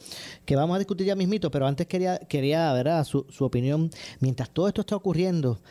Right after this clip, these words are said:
con el arresto a Ángel Pérez, eh, en Guaynabo,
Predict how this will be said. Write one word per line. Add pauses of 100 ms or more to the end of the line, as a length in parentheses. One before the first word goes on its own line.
(200)
con
el
arresto
a
Ángel
Pérez,
eh,
en
Guaynabo,